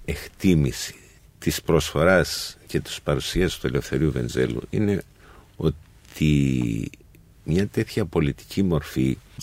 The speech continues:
δεν είναι συνήθις. Η παρουσία της στον ελλαδικό χώρο ξενίζει και δημιουργεί,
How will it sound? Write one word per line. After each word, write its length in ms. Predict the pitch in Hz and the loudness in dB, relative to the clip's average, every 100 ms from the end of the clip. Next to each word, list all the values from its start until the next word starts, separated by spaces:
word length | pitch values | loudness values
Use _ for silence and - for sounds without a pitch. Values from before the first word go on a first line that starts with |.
| - | -4
δεν 260 | - 135 123 | 4 6 8
είναι 380 | 120 104 92 - - | 6 6 4 2 -4
συνήθις. 920 | - - 82 95 - 55 50 - - - - - | -2 4 8 8 6 -2 -4 -8 -10 -16 -18 -4
Η 40 | - | 4
παρουσία 540 | 73 78 - 107 98 | 6 6 6 8 8
της 460 | - 117 - - - - - | 4 0 0 -6 -10 -18 -12
στον 280 | - - 80 | -2 4 6
ελλαδικό 540 | 80 80 76 - 113 | 8 8 6 6 6
χώρο 520 | 101 95 98 110 123 - - - | 6 8 8 8 4 0 -10 -14
ξενίζει 760 | - - 104 87 92 107 117 131 | -2 6 8 10 12 10 10 6
και 260 | - - 90 | 4 6 8
δημιουργεί, 880 | 92 87 85 85 80 78 107 113 | 8 8 8 8 8 8 8 6